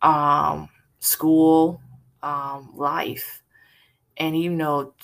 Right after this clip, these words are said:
even writing the second book, I'll tell you that alone, that was a soaring process, because, um, to talk about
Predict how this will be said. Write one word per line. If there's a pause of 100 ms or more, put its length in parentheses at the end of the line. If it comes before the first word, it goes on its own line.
(120)
even
writing
the
second
book,
I'll
tell
you
that
alone,
that
was
a
soaring
process,
because, (1300)
um,
to
talk
about